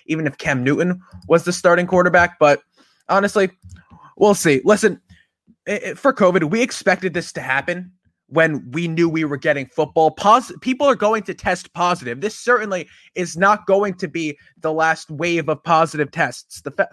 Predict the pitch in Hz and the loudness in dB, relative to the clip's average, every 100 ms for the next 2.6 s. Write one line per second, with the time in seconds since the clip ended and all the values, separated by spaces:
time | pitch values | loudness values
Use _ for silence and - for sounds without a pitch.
0 | - 214 220 214 190 196 190 165 170 156 | 2 2 2 -6 -6 -6 -6 -6 -6 -8
1 | 143 160 160 156 - _ - 175 180 147 | -8 -4 -2 -4 -6 _ -6 -6 -6 -4
2 | 175 165 165 170 165 | 2 4 4 2 2